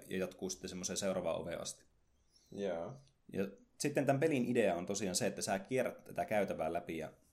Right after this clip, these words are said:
Speaker 1: se sisältää sitten kryptisiä vihjeitä ja tehtäviä. Ja aina kun sä meet viimeisestä ovesta sisälle, niin sä palaat heti sinne alkuun, mikä kans lisäsi tosi paljon sitä semmoista mystisyyttä siihen peliin.
Speaker 2: Niin, aina tuli se tunne, että mitä helvettiä,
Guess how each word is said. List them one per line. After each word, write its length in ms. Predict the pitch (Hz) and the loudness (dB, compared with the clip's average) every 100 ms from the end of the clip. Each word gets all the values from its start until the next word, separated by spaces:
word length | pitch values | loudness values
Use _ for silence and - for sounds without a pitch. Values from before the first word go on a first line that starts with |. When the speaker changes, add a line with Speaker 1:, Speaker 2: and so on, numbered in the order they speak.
| _ _ - | _ _ -10
Speaker 1:
se 120 | 98 | -8
sisältää 380 | - - 90 87 | -2 -2 0 -2
sitten 360 | - 90 - - - - | -4 -6 -8 -12 -20 -8
kryptisiä 540 | 110 101 95 92 92 - - - | -8 -6 -4 -2 -2 -8 -20 -8
vihjeitä 440 | 107 92 85 78 | -6 -4 -6 -6
ja 260 | 80 82 82 - - _ _ | -6 -4 -6 -8 -20 _ _
tehtäviä. 480 | 95 - 80 73 73 _ _ _ _ _ - | -4 -2 -8 -10 -12 _ _ _ _ _ 0
Ja 340 | 98 92 - - _ _ _ - | 2 2 -2 -18 _ _ _ 4
aina 200 | 131 143 | 6 6
kun 120 | 143 | 2
sä 220 | 135 113 110 | 6 6 6
meet 400 | 123 120 120 - | 4 2 2 -2
viimeisestä 340 | 123 120 117 - | 2 2 2 0
ovesta 340 | 117 104 92 | 2 0 -2
sisälle, 420 | 92 110 104 107 - - - - - | -2 0 0 -2 -6 -14 -14 -16 -8
niin 100 | 95 | -4
sä 100 | 98 | -2
palaat 300 | - 104 95 | 4 6 6
heti 180 | 98 92 | 4 -2
sinne 140 | 92 | -2
alkuun, 360 | 90 98 87 80 | -2 -2 -2 -6
mikä 200 | 92 98 | -2 0
kans 320 | 98 110 107 | 0 0 0
lisäsi 300 | 107 101 95 | -2 0 0
tosi 180 | 101 104 | 0 -2
paljon 240 | 98 90 85 | -2 -2 -4
sitä 300 | - 85 87 - _ | -6 -8 -8 -16 _
semmoista 220 | 95 104 | -8 -2
mystisyyttä 500 | 104 98 95 90 85 | 0 0 -2 -6 -6
siihen 200 | 87 85 | -8 -8
peliin. 320 | 85 85 85 - - | -6 -8 -10 -16 -4
Speaker 2:
Niin, 340 | 110 98 92 | 2 4 4
aina 240 | 92 101 92 | 4 2 2
tuli 240 | 95 92 | 0 0
se 160 | 90 87 | 0 0
tunne, 240 | 92 90 | 0 -2
että 160 | 87 87 | -2 0
mitä 340 | 98 98 98 | 2 4 4
helvettiä, 600 | 101 101 95 - 90 82 | 4 0 -2 -2 -2 -2